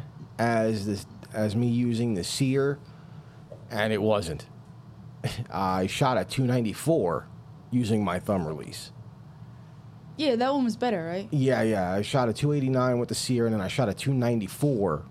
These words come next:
Speaker 1: with, you know, a thumb release that a lot of people would really consider not good. You know, it, it, it's great for hunting,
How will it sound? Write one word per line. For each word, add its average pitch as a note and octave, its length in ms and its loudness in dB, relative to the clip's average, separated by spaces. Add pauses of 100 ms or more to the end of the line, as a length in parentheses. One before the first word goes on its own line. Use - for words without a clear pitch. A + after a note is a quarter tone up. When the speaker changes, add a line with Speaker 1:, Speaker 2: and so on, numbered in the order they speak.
(220)
Speaker 1:
with, A2 440 0 (100)
you A2 100 0
know, F2 220 0 (180)
a A2+ 60 -2
thumb A#2 300 2
release A2+ 300 2
that G2 260 0
a F#2+ 100 -4
lot G2+ 400 4
of A#2 160 2
people A#2+ 460 2
would G#2 240 0
really G#2+ 240 2
consider A2+ 420 0
not A2+ 300 2
good. B2 260 2 (320)
You A2 100 0
know, A2+ 340 2
it, G#2 180 0 (120)
it, G#2 140 0
it's A#2 160 -2
great C#3+ 180 2
for B2 80 -2
hunting, F#3 340 4